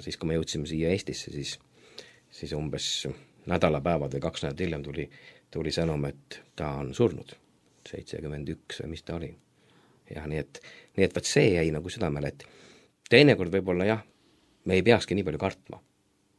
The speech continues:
Ja võib-olla me ei peagi hakkama otse väga palju kuulutama, aga kui sa,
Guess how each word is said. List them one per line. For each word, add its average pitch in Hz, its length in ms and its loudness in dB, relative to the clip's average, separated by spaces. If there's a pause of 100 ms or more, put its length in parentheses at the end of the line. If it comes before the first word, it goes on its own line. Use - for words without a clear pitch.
(200)
Ja 85 80 -2
võib-olla 101 240 4
me 98 100 8
ei 92 60 2
peagi 117 300 6
hakkama 92 260 0
otse 85 280 0 (400)
väga 98 220 8
palju 82 240 2
kuulutama, 80 680 -2
aga 71 120 -6
kui 90 140 -2
sa, 82 180 -2